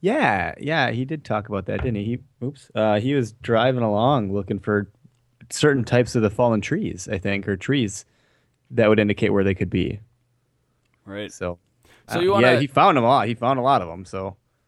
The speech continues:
Speaker 2: Right. Yeah, it's, it's, he seemed real, uh, real into it for sure. Um, so what you wanna do is you actually wanna soak them a couple hours in water to clean out,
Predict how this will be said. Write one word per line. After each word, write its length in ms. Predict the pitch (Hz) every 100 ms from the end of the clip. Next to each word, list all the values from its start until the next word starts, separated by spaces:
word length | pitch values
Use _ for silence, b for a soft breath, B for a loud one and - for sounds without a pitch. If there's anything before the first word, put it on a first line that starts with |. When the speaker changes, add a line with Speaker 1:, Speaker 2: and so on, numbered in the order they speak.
| _ _ _ _ _ _ _ -
Speaker 2:
Right. 320 | 98 98 92 _ _ _
Yeah, 200 | 135 160
it's, 280 | 143 104 - 120
it's, 240 | 117 -
he 240 | - 127
seemed 260 | 123 127 110
real, 340 | 110 104 98 82 _ _ _ _ _ _ _ _
uh, 160 | 82 80
real 260 | 92 101 98
into 200 | 90 87
it 100 | 82
for 140 | - 90
sure. 380 | - 85 82 _ _ _ _ _ _ _ _ _ -
Um, 440 | 90 87 85 85 - _ _ _ _ _ _ _ -
so 180 | -
what 120 | 156 170
you 120 | 175
wanna 240 | 180 170
do 240 | 135 147 143
is 120 | 120
you 60 | 123
actually 320 | 123 - 117
wanna 180 | 110 101
soak 460 | - - 117 113 -
them 220 | 110 95
a 40 |
couple 320 | - 104 92 -
hours 520 | 98 98 95 90 80
in 200 | 82 82
water 520 | 76 73 78 76 85 127 147
to 260 | - 87 82
clean 320 | - 92 85
out, 240 | 80 76